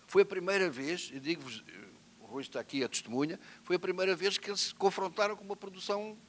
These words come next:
profissional. E ganharam muito naqueles dias. Ok? Foi pelo menos a resposta que eles nos deram, foi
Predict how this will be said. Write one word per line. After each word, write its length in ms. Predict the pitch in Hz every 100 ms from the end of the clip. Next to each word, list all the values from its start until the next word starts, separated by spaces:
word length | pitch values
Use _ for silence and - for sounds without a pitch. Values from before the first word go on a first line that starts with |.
| -
profissional. 640 | - 208 208 233 233 208 - - - - - -
E 60 | 139
ganharam 380 | 143 135 151 165
muito 240 | 202 202
naqueles 280 | 196 190 185
dias. 360 | 208 208 190 - - - -
Ok? 220 | - 123 123
Foi 180 | - 151
pelo 180 | 147
menos 240 | 143 165 160
a 40 |
resposta 380 | 143 - 165 165
que 100 | 160
eles 120 | 165
nos 100 | 165
deram, 300 | 175 185 - - - - - -
foi 160 | 135